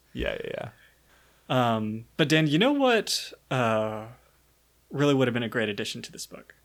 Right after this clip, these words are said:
Speaker 1: Hmm.
Speaker 2: A bunch of swords.
Speaker 1: Oh, shit. Yeah. I, I feel like if everybody had swords, or maybe there was, like, one really cool, powerful sword that everybody was trying to get.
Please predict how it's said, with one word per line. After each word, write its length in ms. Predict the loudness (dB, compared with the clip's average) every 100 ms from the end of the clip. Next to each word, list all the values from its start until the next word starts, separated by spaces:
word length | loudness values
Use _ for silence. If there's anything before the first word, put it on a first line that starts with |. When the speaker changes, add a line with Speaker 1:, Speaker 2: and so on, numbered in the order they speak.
| _ _ _ _ _ _
Speaker 1:
Hmm. 440 | -10 -8 -8 -12 -16 -20 _ _ _ _ _ _ -18 -18 _ _ _ _ _ _ _ 0
Speaker 2:
A 40 |
bunch 200 | 2 2
of 100 | 0
swords. 920 | 0 0 -2 -8 -12 -8 -6 -6 -12 _ _ _ _ _ _ _ -20 -20 -2
Speaker 1:
Oh, 180 | 4 4
shit. 500 | 4 2 2 2 0 _ _ _ _ _
Yeah. 460 | 8 8 8 4 -6 _ _ _ _
I, 300 | 4 6 8
I 20 | 6
feel 140 | 6
like 120 | 6
if 100 | 6
everybody 320 | 6 6 6
had 220 | 6 4 4
swords, 640 | 4 6 6 2 -4 -2
or 80 | 2
maybe 200 | 4 6
there 100 | 6
was, 100 | 6
like, 160 | 4 0
one 520 | 2 4 4 2 -4 -12 _ _ _
really 220 | 0 2 2
cool, 200 | 2 0
powerful 540 | 2 2 4 2 0 -2
sword 480 | 0 2 2 0
that 120 | 2 4
everybody 280 | 4 4
was 120 | 2 0
trying 180 | -2
to 60 | 0
get. 360 | 0 0 0